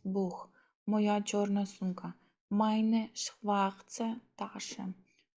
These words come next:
Моя маленька дитина. Mein kleines Kind. Мій червоний олівець. Mein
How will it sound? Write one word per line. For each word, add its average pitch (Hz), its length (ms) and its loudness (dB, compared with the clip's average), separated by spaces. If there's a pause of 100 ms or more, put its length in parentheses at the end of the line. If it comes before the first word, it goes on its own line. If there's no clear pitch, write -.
Моя 220 340 4
маленька 208 480 2
дитина. 190 540 0
Mein 208 420 0
kleines 214 1000 0
Kind. 180 460 -2 (520)
Мій 233 300 10
червоний 208 760 2
олівець. 190 640 -2 (360)
Mein 214 480 6